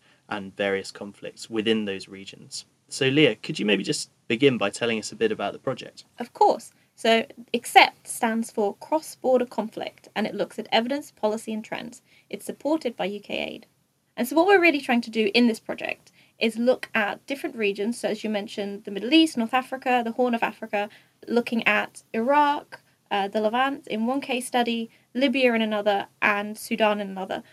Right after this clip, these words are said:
Speaker 2: but really broadening it out and saying, "Okay, we know conflict is not contained to one country," which means that our policy response cannot be contained to one country, and seeing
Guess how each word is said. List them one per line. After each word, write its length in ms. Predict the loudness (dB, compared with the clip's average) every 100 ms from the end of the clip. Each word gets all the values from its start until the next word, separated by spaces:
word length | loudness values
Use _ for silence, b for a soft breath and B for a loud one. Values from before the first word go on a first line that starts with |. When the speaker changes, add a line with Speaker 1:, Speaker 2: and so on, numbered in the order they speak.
| b
Speaker 2:
but 140 | -6 -4
really 640 | 6 6 6 4 0 -2
broadening 760 | -6 -2 4 6 6 4 2 2
it 60 |
out 460 | 4 4 2 -4 -6
and 200 | -4 -2
saying, 500 | 2 2 2 -2 -6 -2
"Okay, 480 | -2 0 -2 -2 -6 b _
we 160 | 4 6
know 340 | 6 6 4
conflict 540 | 0 -4 -4 -4 -4 -4
is 140 | 2
not 220 | 2 2
contained 480 | -6 -8 -6 -6 -8
to 80 | -8
one 180 | -8 -8
country," 560 | -10 -14 -14 -14 -14 b b -8
which 240 | -4 2
means 180 | 2 4
that 160 | 4
our 100 | 4
policy 420 | 2 0 0 0 -4
response 460 | -6 -6 -6 -8
cannot 340 | -6 -2 -2 -4
be 100 | -10
contained 400 | -8 -6 -6 -8
to 80 |
one 100 | -14 -12
country, 440 | -14 -8 -6 -6
and 140 | -8 -6
seeing 420 | -2 0 0